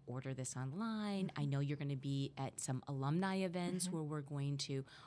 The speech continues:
Speaker 1: offer that as well.
Speaker 2: Mm-hmm.
Speaker 1: And talk a little bit, too, about how people might be able to access the book.
Speaker 2: Yeah, so the big release day, as,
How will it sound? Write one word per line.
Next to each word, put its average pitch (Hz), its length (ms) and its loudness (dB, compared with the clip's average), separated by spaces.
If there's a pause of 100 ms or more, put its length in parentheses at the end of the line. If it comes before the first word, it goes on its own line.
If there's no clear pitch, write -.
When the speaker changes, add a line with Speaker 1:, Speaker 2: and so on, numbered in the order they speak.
Speaker 1:
offer 139 280 -2
that 135 200 -2
as 139 160 -4
well. 143 460 0
Speaker 2:
Mm-hmm. 180 320 -2
Speaker 1:
And - 100 -6
talk 156 280 0
a 185 40 2
little 170 220 0
bit, 160 220 -4
too, 165 160 -2
about 143 180 -2
how 135 360 -4
people 143 260 -6
might 131 240 -2
be 135 80 -2
able 139 140 -2
to 151 80 -2 (180)
access - 640 -4
the 143 80 -2
book. - 280 -6 (600)
Speaker 2:
Yeah, 220 200 0
so 185 600 8
the 185 160 8
big 202 360 8 (240)
release 226 360 8
day, 190 300 4
as, 170 240 0